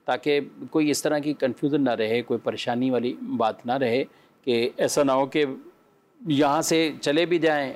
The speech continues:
اور حج پہ جا رہے ہیں اور پھر گناہگار بھی ہو رہے ہیں۔ اچھا کفیل صاحب، بات اس میں یہ کر لیتے ہیں کہ، م، یہاں سے تو گئے ہیں اور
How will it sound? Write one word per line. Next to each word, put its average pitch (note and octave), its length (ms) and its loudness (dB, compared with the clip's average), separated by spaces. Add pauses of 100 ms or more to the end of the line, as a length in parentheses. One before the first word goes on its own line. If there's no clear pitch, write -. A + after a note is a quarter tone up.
اور C3 200 -2
حج D3+ 220 -2
پہ F#3+ 100 0
جا C#3 220 2
رہے C3 100 0
ہیں B2 80 -2
اور A2+ 80 0
پھر C#3+ 180 0
گناہگار G#2 420 0
بھی A#2+ 160 0
ہو A#2 100 2
رہے A#2 60 0
ہیں۔ - 100 -8
اچھا - 180 -4
کفیل A#3 220 -4
صاحب، B3 140 0
بات G3 200 2
اس G3 160 -14
میں G#3 80 -2
یہ F#3 120 4
کر D#3 160 0
لیتے B2+ 260 -2
ہیں F#3+ 60 -2
کہ، F3+ 260 0 (340)
م، B2 300 -4 (200)
یہاں A#2+ 280 -2
سے D#3+ 300 2 (880)
تو B2 120 0
گئے B2 300 2
ہیں G#2+ 200 -10 (100)
اور A#2 320 0